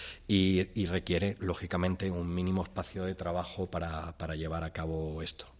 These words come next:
Pero bueno, eh, poco a poco, y, y seguro que después del éxito de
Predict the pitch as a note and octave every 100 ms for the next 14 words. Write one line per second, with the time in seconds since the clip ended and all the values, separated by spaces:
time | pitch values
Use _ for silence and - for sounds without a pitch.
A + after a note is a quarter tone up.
0 | - F2+ F#2 G#2 F2 - - F2 E2 E2+
1 | - F#2+ G2 F#2 A#2 B2 D3+ - - -
2 | - - - G2 F#2 F2 F2 E2 D#2+ -
3 | G#2 - G2 G2 G2+ G2 G2+ F#2 - G2
4 | F2+ F#2+ F#2+ G2 F2 F2+ F2 F2 E2+ E2+
5 | E2+ E2